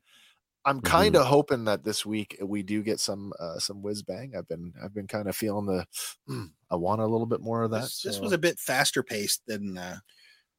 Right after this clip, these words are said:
Speaker 1: Yeah,
Speaker 3: a couple
Speaker 1: yeah, yeah.
Speaker 3: previous, but, like, it didn't feel rushed.
Speaker 1: No, not at all.
Speaker 2: No, not at all, not at all.
Speaker 3: Yeah, like, it
Speaker 2: I, I
Speaker 3: played
Speaker 2: had a
Speaker 3: out at
Speaker 2: friend, uh,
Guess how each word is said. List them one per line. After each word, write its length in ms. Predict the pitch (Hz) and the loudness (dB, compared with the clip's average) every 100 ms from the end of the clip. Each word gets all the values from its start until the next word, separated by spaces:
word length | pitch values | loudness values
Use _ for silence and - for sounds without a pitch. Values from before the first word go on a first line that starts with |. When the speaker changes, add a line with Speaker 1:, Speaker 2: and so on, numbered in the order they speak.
| _ _ - | _ _ 10
Speaker 1:
Yeah, 200 | 131 127 | 10 10
Speaker 3:
a 40 | |
couple 220 | 147 139 | 4 2
Speaker 1:
yeah, 140 | 123 120 | 6 8
yeah. 40 | |
Speaker 3:
previous, 220 | 117 113 - | 6 2 0
but, 140 | 135 | 0
like, 220 | 123 117 _ _ _ _ _ _ _ _ _ | 0 0 _ _ _ _ _ _ _ _ _
it 160 | 143 113 | -2 0
didn't 280 | 135 139 - | 0 0 -4
feel 520 | - 117 135 165 170 _ _ - | -2 4 4 4 2 _ _ -8
rushed. 520 | 110 139 180 - - - _ _ - | 6 8 8 6 0 -8 _ _ 0
Speaker 1:
No, 260 | 80 67 - _ - | 2 2 -4 _ -4
not 140 | 80 | -2
at 60 | - | -4
all. 160 | - _ | -14 _
Speaker 2:
No, 220 | 92 90 87 | 2 4 4
not 220 | 87 85 | 4 2
at 120 | 76 | 4
all, 220 | 78 73 | 4 2
not 220 | - 78 76 | 0 -4 -4
at 140 | 73 | -4
all. 140 | 76 123 | -4 -4
Speaker 3:
Yeah, 220 | 117 107 _ _ | -4 -6 _ _
like, 120 | 120 | -4
it 100 | 110 | 4
Speaker 2:
I, 140 | 107 107 | 4 4
I 40 | |
Speaker 3:
played 160 | 127 127 | 4 10
Speaker 2:
had 100 | 131 | 10
a 20 | |
Speaker 3:
out 40 | - | 10
at 40 | 127 | 10
Speaker 2:
friend, 240 | 123 110 | 10 12
uh, 320 | 104 95 87 | 10 12 8